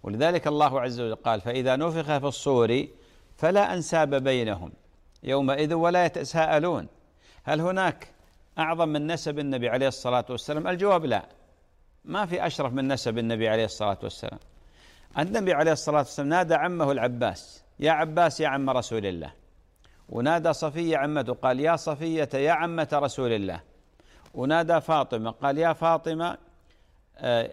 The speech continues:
يا ابنة رسول الله، اعتقوا أنفسكم من النار، فإني لا أغني عنكم من الله شيئا، لا يأتي الناس يوم القيامة بأعمالهم وتأتوني بأنسابكم".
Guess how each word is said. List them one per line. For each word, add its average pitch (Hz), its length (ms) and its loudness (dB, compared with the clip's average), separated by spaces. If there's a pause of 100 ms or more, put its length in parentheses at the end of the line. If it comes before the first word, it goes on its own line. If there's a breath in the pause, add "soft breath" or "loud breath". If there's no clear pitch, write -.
يا 131 160 0
ابنة 165 320 0
رسول 143 400 0
الله، 92 280 -2 (440)
اعتقوا 151 520 -2
أنفسكم 135 500 -4
من 117 160 -2
النار، 104 320 -4 (680)
فإني 135 240 0
لا 170 120 2
أغني 160 260 0
عنكم 131 280 -2
من 117 160 -2
الله 107 300 0
شيئا، - 300 -10
لا 139 140 2
يأتي 185 300 0
الناس 165 320 -4
يوم 131 160 -2
القيامة 127 420 0
بأعمالهم 117 760 0 (320 soft breath)
وتأتوني 127 520 -2
بأنسابكم". 104 800 -4